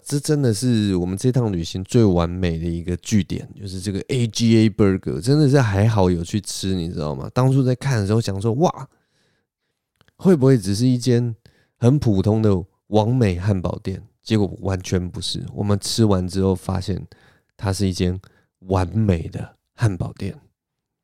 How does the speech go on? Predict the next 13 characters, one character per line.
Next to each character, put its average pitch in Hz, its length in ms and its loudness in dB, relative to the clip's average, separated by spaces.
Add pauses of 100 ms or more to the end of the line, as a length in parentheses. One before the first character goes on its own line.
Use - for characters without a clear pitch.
(520)
最 110 240 4
后 107 100 6
我 90 120 4
们 87 100 -4
就 90 140 -4
收 95 340 2
在 95 160 4
这 90 140 -2
个 85 280 -8 (640)
谐 101 340 0
音 104 220 2
笑 104 200 4
话。 - 380 -4